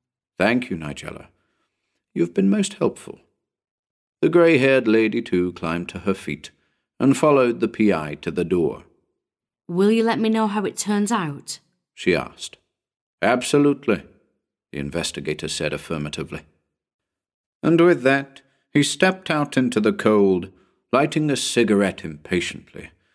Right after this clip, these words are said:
Speaker 1: as he trod the length of Regent Road. It was back to Bolton for Van Melson. He had some supplies to collect for a sojourn on the morrow,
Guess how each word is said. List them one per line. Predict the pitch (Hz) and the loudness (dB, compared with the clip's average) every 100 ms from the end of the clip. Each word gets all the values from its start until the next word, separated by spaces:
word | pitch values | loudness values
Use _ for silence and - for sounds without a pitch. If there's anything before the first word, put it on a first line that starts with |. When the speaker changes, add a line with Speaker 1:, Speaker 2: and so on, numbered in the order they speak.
| _ - | _ -12
Speaker 1:
as | 71 | -6
he | 82 | -4
trod | - 92 80 | 0 -2 0
the | 85 | -2
length | 90 87 76 - | -2 -2 -6 -14
of | 76 76 | -14 -6
Regent | 87 82 73 - | -6 -4 -10 -8
Road. | 90 82 76 - _ _ _ _ _ _ - | -6 -6 -8 -14 _ _ _ _ _ _ -2
It | 101 | 2
was | 123 117 | 4 2
back | 95 139 - | 2 0 0
to | 170 | -2
Bolton | 165 170 175 151 120 | 2 0 0 -2 -2
for | 110 | 0
Van | 98 101 90 | 0 0 0
Melson. | 87 78 - - _ _ _ _ _ _ _ | -4 -6 -10 -12 _ _ _ _ _ _ _
He | 151 | 2
had | 156 160 | 4 4
some | - 139 123 | 2 0 2
supplies | 117 104 120 113 101 90 | 0 2 2 2 0 -2
to | - | -8
collect | - 82 76 - - | -6 -2 -4 -6 -12
for | - | -6
a | 80 | -4
sojourn | - 104 90 78 65 71 | 0 0 0 -2 -6 -10
on | 69 | -8
the | 71 | -8
morrow, | 78 78 69 67 | -6 -6 -6 -10